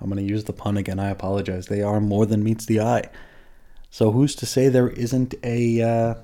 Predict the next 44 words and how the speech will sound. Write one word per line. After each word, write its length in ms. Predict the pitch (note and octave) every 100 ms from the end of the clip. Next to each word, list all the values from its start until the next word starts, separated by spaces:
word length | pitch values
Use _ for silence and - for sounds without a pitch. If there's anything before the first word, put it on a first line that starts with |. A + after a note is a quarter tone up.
| -
maybe 280 | A2 A2+ A2+
a 120 | A2
precognitive 1040 | A2 - A2+ A2 - B2 C#3 A#2 G2 E2+
element 600 | - G#2 F#2 E2+ E2 - - - -
to 180 | - F#2+
his 220 | F#2 F#2
powers 480 | F#2 - F2+ F2 F2+
here? 240 | - F2+ F2
Maybe 240 | G2+ A2
he 180 | A2 A#2+
can, 380 | A#2 A2 A2 A2 - - - - - _
yeah, 180 | - D3+
we, 320 | B2 B2+ A#2+
we 160 | A#2 B2+
know 120 | C#3
he 100 | D#3+
can 160 | C3+ B2
see 220 | - F3+
things. 420 | - F#2 F#2+ A#2
Can 180 | - A2+
he 140 | A2
see 240 | G#2+ A2+ B2+
through 220 | A2+ A2
time? 520 | - G2 G#2 G3+ - - - _ - _ -
Is 140 | G#2+
that 180 | G#2 G#2+
something 300 | B2+ B2+ B2+
he 140 | A#2+
can 200 | B2+ A#2
do? 240 | G2+ G2+ F3
Is 80 | B2+
that 140 | G#2+
something 260 | A2 A2 A#2+
he's 180 | G#2
learning 420 | F2 F#2 G2+ C#3 C#3
to 120 | D3+
do? 220 | D#3 F#3
Is 80 | A#2
that 160 | G#2+
something 260 | A#2 A2 A2+
that's 160 | G#2 G#2+
manifesting 760 | G2+ F#2+ F#2+ G#2 - - C#3+
in 100 | D3+
him? 280 | F#3 G3